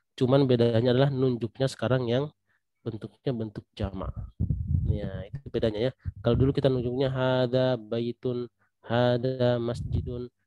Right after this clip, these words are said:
dzalika kitabun, ya. Sekarang nunjuknya bentuknya yang bentuk, bentuk jamak, ya. Tapi bentuk jamaknya ini bentuk jamak yang, yang berakal, ya. Sehingga kata tunjuknya itu berbeda,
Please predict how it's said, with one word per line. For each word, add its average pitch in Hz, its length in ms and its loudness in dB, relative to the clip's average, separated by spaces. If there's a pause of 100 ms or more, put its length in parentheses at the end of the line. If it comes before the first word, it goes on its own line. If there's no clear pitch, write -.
(160)
dzalika 120 1120 -2
kitabun, 120 720 -2
ya. 123 160 -4 (240)
Sekarang 143 400 4
nunjuknya 127 480 2
bentuknya 117 400 0
yang 117 160 0
bentuk, 110 320 -4 (640)
bentuk 113 320 -4
jamak, 110 320 0 (240)
ya. 131 240 0
Tapi 123 160 2
bentuk 117 400 -2
jamaknya 117 400 -2
ini 131 160 -2
bentuk 113 320 2
jamak 117 240 -2
yang, 120 400 -6 (480)
yang 107 160 -2
berakal, 95 640 0 (240)
ya. 98 160 -6
Sehingga 107 640 2 (560)
kata 113 160 4
tunjuknya 110 560 -6
itu 127 160 -2
berbeda, 120 480 2